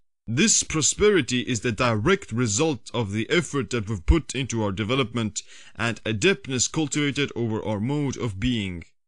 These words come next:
Self-mastery is similar to its empowered brother in arms. The first part, the self,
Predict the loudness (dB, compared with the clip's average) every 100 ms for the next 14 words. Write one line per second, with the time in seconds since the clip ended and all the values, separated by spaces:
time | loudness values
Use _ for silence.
0 | _ _ _ _ _ 2 4 4 4 2
1 | 2 2 2 2 2 2 2 0 0 0
2 | 0 -2 -2 -2 2 2 4 2 0 0
3 | 0 0 -2 -2 -2 -2 -2 -4 -6 -8
4 | -10 -20 -20 -14 -4 -4 0 2 2 6
5 | 6 6 2 -6 -12 -14 -2 2 2 4
6 | 4 4 2 -2